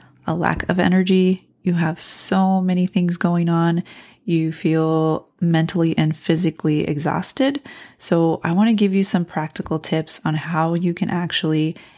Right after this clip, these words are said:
energize and supercharge your day so that you can boost your productivity and maintain some sense of order.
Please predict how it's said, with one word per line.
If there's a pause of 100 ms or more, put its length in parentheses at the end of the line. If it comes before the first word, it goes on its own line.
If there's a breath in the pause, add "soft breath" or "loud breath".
(180 loud breath)
energize
and
supercharge
your
day
so
that
you
can
boost
your
productivity (560 loud breath)
and
maintain
some
sense
of
order.